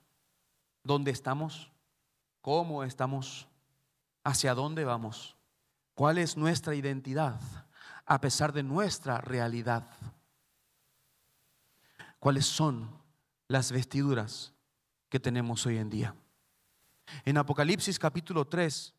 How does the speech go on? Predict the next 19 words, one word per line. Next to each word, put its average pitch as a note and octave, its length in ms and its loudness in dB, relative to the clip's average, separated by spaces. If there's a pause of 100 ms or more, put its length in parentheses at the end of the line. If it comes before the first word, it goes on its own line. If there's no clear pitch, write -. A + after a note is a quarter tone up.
(260)
catorce E3 440 2
al D#3 80 2
veintidós, C#3 520 -2
si C3+ 100 -6
usted D#3 200 0
anota C#3+ 360 0
y C3 60 -2
léalo C#3 280 -2
en C#3 60 -2
su C3 160 -8
casa, B2 420 -2 (1500)
el C#3+ 120 2
Señor F3 440 4
denuncia, E3 560 2
el C3+ 80 0
Espíritu F3+ 480 -2
de D3 100 2
Dios E3+ 300 2
denuncia C3+ 800 -2